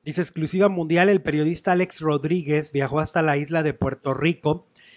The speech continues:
para descubrir toda la verdad sobre uno de los casos más controversiales de las últimas semanas en el mundo del espectáculo. El sobrino de Ricky Martin, Denis Yadiel Sánchez, quien denunció al cantante boricua de supuesta agresión sexual,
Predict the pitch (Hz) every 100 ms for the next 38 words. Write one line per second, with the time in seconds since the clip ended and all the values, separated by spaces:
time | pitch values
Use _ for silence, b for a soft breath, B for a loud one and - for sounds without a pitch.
0 | b 135 135 143 131 143 147 165 175 175
1 | 165 135 127 156 - 139 143 160 156 117
2 | - 147 151 143 147 - 156 139 131 127
3 | 147 156 151 131 143 139 151 135 131 139
4 | 147 156 - 135 127 120 127 135 135 135
5 | - 147 - 202 202 127 - _ B B
6 | B - 120 139 127 160 165 139 143 156
7 | 151 151 175 180 - 135 165 170 190 185
8 | 135 147 123 135 151 160 - - - 175
9 | 147 139 160 175 - - b b - 135
10 | 139 139 156 156 165 147 160 156 165 139
11 | 139 151 175 165 131 131 139 - 147 135
12 | 113 147 139 139 - 147 139